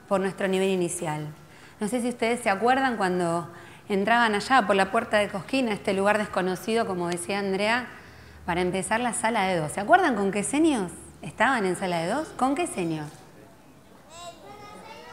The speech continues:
La señora Lori y la señora Meli, muy bien. Y junto con ellas empezaban a despegarse un poquito, como bien decía André, de las manos de mamá y papá. A algunos les costó un poquito más,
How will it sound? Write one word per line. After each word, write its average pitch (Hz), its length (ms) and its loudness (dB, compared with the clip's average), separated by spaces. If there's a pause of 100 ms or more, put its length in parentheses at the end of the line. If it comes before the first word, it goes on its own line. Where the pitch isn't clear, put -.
(760)
La 208 300 2
señora 220 300 2
Lori 226 220 4
y - 20 -2
la 214 140 -2
señora 185 340 0
Meli, 170 480 0
muy 208 280 -2
bien. 156 380 -4 (480)
Y 214 100 0
junto 294 340 2
con 294 180 0
ellas 339 480 2
empezaban 247 680 0 (280)
a 208 100 2
despegarse 285 500 2
un 220 120 0
poquito, 208 340 -2
como 190 200 0
bien 214 180 0
decía 208 340 -4
André, 226 220 -2
de 202 100 0
las 180 160 0
manos 202 280 0
de 185 40 0
mamá 180 180 0
y 190 60 0
papá. 196 460 2
A 220 80 0
algunos 240 320 0
les 180 100 -4
costó 180 260 -8
un 170 80 -4
poquito 175 300 -4
más, 262 320 0